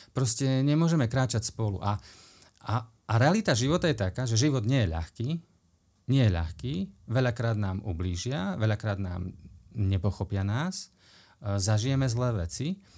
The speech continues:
ale ak dovolíme tej veci, že nás za-, vieš, niektorí ľudia zažijú niečo zlé a ich to zadefinuje na celý život. Vieš, a, a poviem,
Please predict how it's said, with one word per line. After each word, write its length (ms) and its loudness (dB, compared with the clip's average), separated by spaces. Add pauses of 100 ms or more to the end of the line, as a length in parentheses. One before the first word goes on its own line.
(260)
ale 300 2 (100)
ak 220 0
dovolíme 420 0
tej 300 0
veci, 240 0
že 80 0
nás 240 4
za-, 160 -2
vieš, 260 0
niektorí 320 -2
ľudia 240 -2
zažijú 320 2
niečo 300 0
zlé 400 -4 (300)
a 100 -8
ich 100 2
to 80 -4
zadefinuje 480 2
na 140 2
celý 260 0
život. 320 -6 (800)
Vieš, 240 -2 (320)
a, 100 -2
a 140 -4
poviem, 240 0